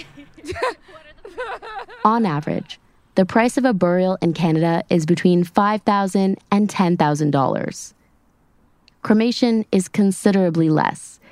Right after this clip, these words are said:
Speaker 2: It can cost between two thousand to five thousand. If you want to scatter your remains, most cemeteries charge a scattering fee. And if you're thinking,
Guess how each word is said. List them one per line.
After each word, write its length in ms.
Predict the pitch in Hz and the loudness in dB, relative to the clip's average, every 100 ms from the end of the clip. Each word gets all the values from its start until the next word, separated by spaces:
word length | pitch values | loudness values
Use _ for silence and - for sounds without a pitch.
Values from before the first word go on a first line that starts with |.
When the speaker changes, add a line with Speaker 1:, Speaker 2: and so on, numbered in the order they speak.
| - - _ _ | -20 -20 _ _
Speaker 2:
It 100 | 196 | 0
can 180 | 202 180 | 2 2
cost 320 | 190 170 - | 2 0 0
between 360 | 170 - 165 165 | -4 0 0 0
two 260 | - 208 | 0 0
thousand 560 | 185 190 185 180 170 170 | 2 0 2 0 0 0
to 120 | 160 | -4
five 320 | 160 226 262 | 0 0 0
thousand. 580 | - - - - - - _ _ _ _ _ _ 214 | -2 -2 -2 -6 -6 -10 _ _ _ _ _ _ -2
If 140 | 208 | 0
you 80 | 233 | 2
want 180 | 247 262 | 0 0
to 80 | |
scatter 400 | 233 - 160 170 | -2 0 2 2
your 160 | 175 175 | 2 2
remains, 640 | 175 170 170 170 175 - - _ _ | 2 2 2 0 -2 -6 -20 _ _
most 300 | 175 190 233 | 2 2 2
cemeteries 520 | - 208 190 185 180 - | 0 0 2 2 0 0
charge 460 | 180 151 151 - - | 0 2 0 -2 -4
a 60 | 180 | 0
scattering 500 | - 196 180 151 165 | 2 2 2 -2 -2
fee. 400 | - - - 170 _ _ _ _ _ _ _ _ _ - | -4 -4 -4 -8 _ _ _ _ _ _ _ _ _ -2
And 140 | 190 190 | 0 2
if 100 | 202 | 2
you're 80 | |
thinking, 580 | 185 185 180 185 175 175 | 2 2 2 2 2 -2